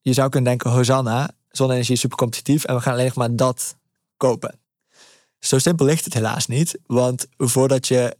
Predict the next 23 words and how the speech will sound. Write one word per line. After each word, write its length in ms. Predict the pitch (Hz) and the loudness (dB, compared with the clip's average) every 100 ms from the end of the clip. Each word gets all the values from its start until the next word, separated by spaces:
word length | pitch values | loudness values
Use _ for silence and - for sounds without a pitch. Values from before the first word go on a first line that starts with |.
| _ | _
energie 260 | 139 120 131 | -2 0 0
kan 140 | 117 | 0
kopen, 460 | - 147 151 117 139 | 2 0 2 -2 0
moet 220 | 131 135 | 0 0
iemand 300 | 135 123 123 | 0 0 -2
investeren 500 | 113 127 135 131 123 | -4 -2 0 2 2
in 60 | 117 | -2
het 120 | - | -2
opbouwen 500 | 143 127 113 113 113 | -2 0 0 0 -2
van 160 | 123 | -2
dat 200 | 113 104 | -2 -2
systeem. 560 | - 123 - 113 170 262 _ _ _ _ | -4 -4 -2 0 -2 -4 _ _ _ _
Hè, 160 | 127 156 | -2 0
dus 160 | 127 | -2
gewoon 260 | - 120 120 | -2 -2 -2
van 120 | 117 | -2
de 60 | 117 | -2
capaciteit 600 | 120 - - - 120 120 | -2 -2 -6 -2 -2 0
om 60 | 120 | -2
die 100 | 117 | 0
energie 220 | 117 120 | 0 -4
te 100 | - | -6
produceren. 720 | - 113 113 123 135 147 214 | -2 -2 -2 -4 -2 -2 -4